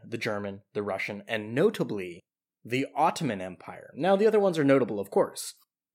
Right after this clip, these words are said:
but what comes out of the Ottoman Empire and its dissolution, which we find, uh, the territories that controlled much of more or less, uh, the,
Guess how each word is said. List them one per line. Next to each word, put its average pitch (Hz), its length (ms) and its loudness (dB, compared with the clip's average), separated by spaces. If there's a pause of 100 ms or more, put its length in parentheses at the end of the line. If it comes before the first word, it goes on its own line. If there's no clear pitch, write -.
but 147 320 4 (540)
what 151 160 2
comes 190 240 2
out 233 120 6
of 226 60 -4
the 170 120 2
Ottoman 151 380 8
Empire 98 560 0 (800)
and 139 280 6
its 139 300 -2 (360)
dissolution, 127 840 0 (380)
which 139 280 -2
we 147 100 2
find, 151 600 0 (120)
uh, 120 580 2 (160)
the 131 160 -4
territories 160 800 0
that 120 260 -2 (840)
controlled 160 680 2
much 151 420 2
of 127 640 4 (640)
more 143 440 2
or 135 40 0
less, 131 600 -2
uh, 110 400 -2 (120)
the, 117 360 -4